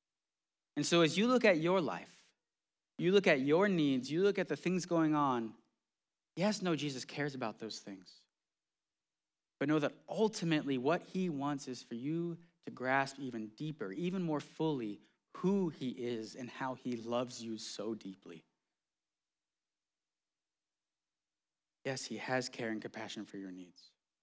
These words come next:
And he will meet those needs for you. Maybe not in the way you expect. Right, Matthew six, "What shall we eat? What shall we drink? What shall we wear?"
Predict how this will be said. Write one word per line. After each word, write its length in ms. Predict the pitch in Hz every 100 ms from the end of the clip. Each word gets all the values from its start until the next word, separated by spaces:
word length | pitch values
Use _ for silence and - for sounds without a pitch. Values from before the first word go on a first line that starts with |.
| _ _ _ _ _ _ _ _ _ _
And 80 | 127
he 140 | 120
will 180 | 143 160
meet 300 | 147 147 170
those 240 | - 147 135
needs 320 | 123 156 143
for 260 | - 131 151
you. 280 | 120 87 - _ _ _ _ _ _ _ _ _ _ _ _ -
Maybe 180 | 151 175
not 180 | 175
in 60 | 180
the 80 | 165
way 100 | 160
you 140 | 160
expect. 500 | 160 - 156 147 - _ _ _ _ _ _ _ _ _ _ _ _ _ -
Right, 100 | 147
Matthew 260 | 147 156
six, 340 | 151 170 151 -
"What 120 | 147
shall 140 | -
we 100 | 151
eat? 260 | 135 180 180
What 120 | 143
shall 160 | - 147
we 80 |
drink? 280 | 135 143 165
What 120 | 151
shall 160 | 139 147
we 100 | 143
wear?" 460 | 131 143 160 139